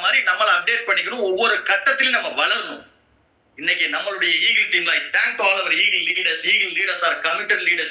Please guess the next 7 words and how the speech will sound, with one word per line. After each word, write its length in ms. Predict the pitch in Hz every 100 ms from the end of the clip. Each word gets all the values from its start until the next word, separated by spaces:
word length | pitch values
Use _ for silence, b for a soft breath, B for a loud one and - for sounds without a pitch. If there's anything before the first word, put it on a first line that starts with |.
| -
sincere 340 | 220 214 226 -
leaders. 280 | 170 156 - - - _ -
இன்னைக்கு 200 | 160 156
என்ன 100 | 165 214
அப்படின்னு 240 | 175 165 165
பாத்தீங்கன்னா, 380 | 160 151 190 - - - _ _ _ _ _ -
இவ்வளவு 380 | 185 269 254